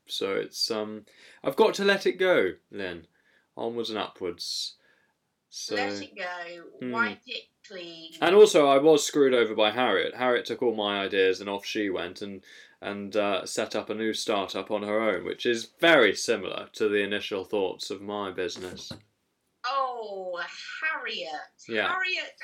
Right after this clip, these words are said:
Speaker 2: and her ghastly face.
Speaker 1: Hmm,
Speaker 2: Oh,
Speaker 1: so I've been
Speaker 2: dear.
Speaker 1: stabbed in the back by her. And, um, and, uh, and my lawyer, um, Jonathan and his team has, uh, has tried to go after her, you know, um,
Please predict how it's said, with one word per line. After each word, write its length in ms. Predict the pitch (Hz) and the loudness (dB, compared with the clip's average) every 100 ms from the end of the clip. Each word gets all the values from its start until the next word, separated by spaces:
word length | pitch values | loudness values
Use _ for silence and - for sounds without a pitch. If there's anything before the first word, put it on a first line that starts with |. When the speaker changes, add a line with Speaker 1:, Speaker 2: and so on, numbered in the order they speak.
| - | -8
Speaker 2:
and 200 | 214 214 | -8 -10
her 120 | 196 185 _ | -16 -16 _
ghastly 680 | 208 214 208 208 - 196 185 _ - | -10 -6 -8 -10 -16 -16 -16 _ -14
face. 280 | 156 156 - | -14 -14 -8
Speaker 1:
Hmm, 420 | 131 131 123 110 | -4 -2 -2 -2
Speaker 2:
Oh, 100 | 101 104 | -2 2
Speaker 1:
so 160 | 131 | 2
I've 80 | 120 | 4
been 120 | 127 | 0
Speaker 2:
dear. 60 | 120 | 0
Speaker 1:
stabbed 580 | - - - 156 156 143 | -4 -6 0 2 2 0
in 80 | 127 | 0
the 60 | |
back 340 | 104 98 87 - | 2 0 -2 -4
by 260 | 107 98 | -2 -2
her. 220 | 95 107 - _ - - _ _ | -2 -2 -4 _ -20 -20 _ _
And, 340 | - 113 117 113 | -6 -4 0 2
um, 500 | 120 120 120 120 120 _ _ _ - - _ | 4 4 0 -4 -10 _ _ _ -20 -20 _
and, 320 | 131 135 139 143 | -2 0 2 4
uh, 220 | 143 123 | 4 4
and 140 | 147 156 | 2 2
my 220 | 156 151 | 2 4
lawyer, 520 | 127 123 127 135 147 147 | 4 6 8 6 4 -10
um, 320 | - 117 113 113 | -8 -6 -6 0
Jonathan 520 | 131 127 120 120 113 | 2 2 2 0 0
and 120 | 113 | 0
his 200 | 107 104 | -2 -2
team 380 | - 117 107 110 | -2 -2 0 0
has, 320 | 113 113 - - | -4 -4 -8 -4
uh, 200 | 113 110 | 0 2
has 320 | 131 - - _ | 2 -2 -14 _
tried 240 | - 202 175 | 2 2 4
to 60 | |
go 280 | 123 98 90 | 4 6 4
after 220 | 92 101 | 0 -4
her, 220 | 110 107 - | -6 -8 -4
you 200 | 120 117 | -2 -2
know, 220 | 98 104 - | -4 -8 -8
um, 440 | - 104 104 104 | -4 -4 -4 -10